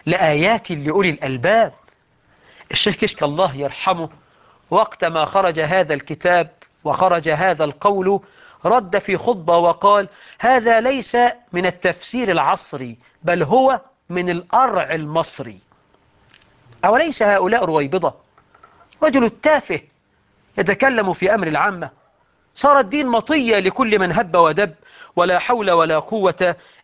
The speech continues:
إلا بالله العلي العظيم. خامس يقول: "التدخين حرام على الفقراء وحلال للأغنياء". حرام على الفقراء بس.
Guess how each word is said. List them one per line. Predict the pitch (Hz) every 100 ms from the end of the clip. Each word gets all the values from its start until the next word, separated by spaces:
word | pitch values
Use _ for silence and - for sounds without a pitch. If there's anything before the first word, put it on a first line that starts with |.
| 254
إلا | 240 202 180
بالله | 165 170 214 165
العلي | 165 147 196 170
العظيم. | 151 143 147 135 - _ -
خامس | 285 349 320 240 -
يقول: | 226 247 302 277 - _ - -
"التدخين | 233 240 240 226 - 269 285
حرام | - 220 220 269 277 214
على | 233 226
الفقراء | - 202 190 170 147 - _ _ _ _
وحلال | 170 160 180 170 190 214
للأغنياء". | 185 175 151 151 147 135 - - _ _ _ _ _ _ _ _ _
حرام | - - - 208 311 320
على |
الفقراء | 285 - 262 269 254
بس. | 226